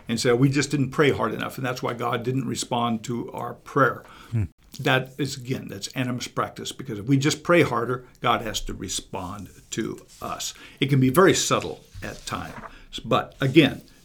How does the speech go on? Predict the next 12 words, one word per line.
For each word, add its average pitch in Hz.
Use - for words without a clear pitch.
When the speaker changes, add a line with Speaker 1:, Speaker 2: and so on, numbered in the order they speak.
Speaker 1:
just 156
note 143
that -
sequence 185
is 127
always, 143
if 131
we're 131
saying 151
that 120
our 156
action -